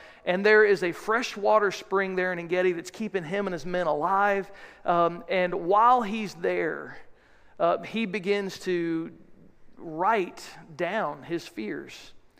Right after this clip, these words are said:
And he begins to kind of put them to poetry, and he begins to put them to music, and he begins to sing his way out of a dark place and into a hope-filled place.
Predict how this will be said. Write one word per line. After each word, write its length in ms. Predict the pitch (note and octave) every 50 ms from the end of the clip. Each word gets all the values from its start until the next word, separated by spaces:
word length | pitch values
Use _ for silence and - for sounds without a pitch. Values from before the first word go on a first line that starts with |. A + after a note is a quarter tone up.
| - -
And 60 | - G3
he 40 |
begins 300 | F#3 G#3 F#3 A#3+ A3+ F3+
to 60 | G3+ A3
kind 200 | - A#3 G#3+ F#3
of 100 | - -
put 220 | - B3+ B3 -
them 180 | G#3+ G#3+ G3 F#3
to 140 | - F#3 E3+
poetry, 640 | - - G3 G3 G3 G3 F#3+ - F3 D#3+ D#3 D3+
and 80 | D#3+ F3
he 60 | F3+
begins 320 | E3+ F3 G#3 A#3+ A3+ F#3
to 100 | - A3+
put 240 | - - A3 A3 -
them 160 | A3 G#3 F#3+
to 80 | F3+ F3
music, 420 | F3 F#3+ A3 G#3 D#3 F3+ E3+ - - - - - -
and 160 | - G#3+ G3+
he 60 | G#3+ G#3
begins 460 | F3+ G#3+ F3+ E3 A#3 B3+ C4 - -
to 120 | - F#3
sing 640 | E3 - - - - - B3 B3+ C4 C#4 D4 D4+ D4
his 440 | C4+ G3 A#3+ B3 A#3+ A#3+ A3+ F3+
way 760 | F#3+ G3 F#3+ G3 G3 F#3+ F3 D#3+ - - C3 C#3 B2+ C#3 D3 - - - - - - - - - - -
out 320 | G#3+ G#3+ A#3+ C4 B3+ B3+
of 120 | A3+ A3 F#3+
a 80 | G3
dark 420 | E3 D3+ G3 G3 G#3+ A3 G#3 - -
place 760 | - D#3+ D#3 C#3+ B2+ C#3 D#3 D#3+ - - - - - - - - - - - _ - _ _ _ _ _ - -
and 160 | E3 E3+ -
into 880 | - - A#3 B3+ C4 B3+ A#3 - - E3+ D#3+ D#3+ D#3 D3+ D3+ D3+ D#3+ D#3+ - -
a 100 | E3+ D#3+
hope-filled 600 | D3+ G3 G#3+ - - - - E3+ D#3+ D3 D3 -
place. 520 | - D3+ C#3 C3+ - - - - - -